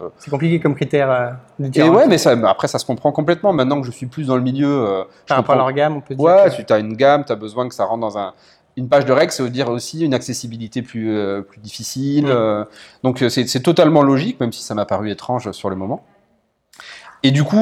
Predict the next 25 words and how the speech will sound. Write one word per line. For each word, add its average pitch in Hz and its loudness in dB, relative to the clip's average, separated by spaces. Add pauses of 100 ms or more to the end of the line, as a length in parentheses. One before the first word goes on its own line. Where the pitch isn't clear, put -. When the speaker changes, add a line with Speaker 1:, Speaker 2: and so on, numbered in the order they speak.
Speaker 2:
une 170 6
fois 175 4
que 135 6
N 131 4
S 127 0
V 139 4
a, 107 6
a 101 4
disparu, 165 0 (440)
euh, 92 4 (880)
ben 107 -6
finalement, 127 2
Alain, 156 6
assez 135 4
rapidement, 135 0
euh, 95 -14
s'est 90 -18
dit, « 180 -8
Mais 107 -6
en 98 0
fait, - -10
ça 127 -4
me 104 -6
plaît 151 -6
beaucoup, 147 -6